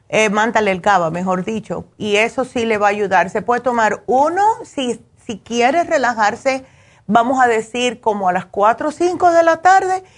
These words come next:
y el segundo para que empiece el cerebro a tranquilizarse, y el segundo al acostarse. ¿Ves? Aquí le voy a poner dos al día porque es lo que se debe tomar, dos al día. Ok.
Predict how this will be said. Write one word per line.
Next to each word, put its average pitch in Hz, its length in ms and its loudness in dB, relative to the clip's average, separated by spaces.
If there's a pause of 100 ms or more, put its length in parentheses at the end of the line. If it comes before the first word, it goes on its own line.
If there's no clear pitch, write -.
(180)
y 247 160 0
el 269 120 0
segundo 285 800 0
para 233 200 4
que 226 80 -2
empiece 226 340 0
el 285 80 -2
cerebro 240 380 2
a 247 100 0
tranquilizarse, 233 760 -2
y 214 80 -2
el 208 120 -2
segundo 277 540 -2
al 208 160 4
acostarse. - 720 -4 (540)
¿Ves? 208 440 -2 (320)
Aquí 185 220 -2
le 254 80 4
voy 247 100 2
a - 20 -16
poner 240 300 0
dos 233 280 2
al 269 160 2
día 247 260 0
porque 220 200 -4
es 220 160 -6
lo 220 140 -4
que 214 100 -4
se 202 140 -6
debe 185 260 0
tomar, 185 400 0
dos 196 220 -4
al 190 140 -4
día. 196 280 -4 (1700)
Ok. 226 340 -14